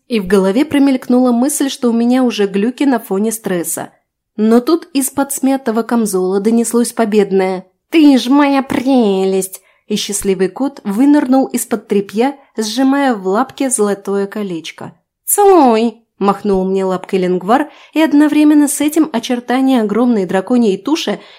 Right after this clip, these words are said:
неожиданно растворились в серой дымке, из которой через секунду выскочил обнажённый Дейрон с большущим членом наперевес.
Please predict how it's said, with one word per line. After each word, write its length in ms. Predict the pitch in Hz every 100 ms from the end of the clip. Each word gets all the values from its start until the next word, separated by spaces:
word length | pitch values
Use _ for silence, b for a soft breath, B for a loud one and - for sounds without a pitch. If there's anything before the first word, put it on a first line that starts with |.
| B
неожиданно 560 | 262 277 311 302 302
растворились 680 | 294 294 226 247 269 277 -
в 60 | -
серой 380 | - 233 240 214
дымке, 500 | 196 185 170 175 - _
из 160 | 208 208
которой 380 | 202 196 190 180
через 340 | 196 180 -
секунду 500 | 185 - 240 262 185
выскочил 540 | 180 208 233 226 196 -
обнажённый 680 | 196 208 220 214 196 180 175
Дейрон 500 | 180 180 202 269 254 B B B
с 140 | 220
большущим 640 | 214 262 262 311 302 302 285
членом 440 | - 220 226 226
наперевес. 640 | 220 226 220 175 165 -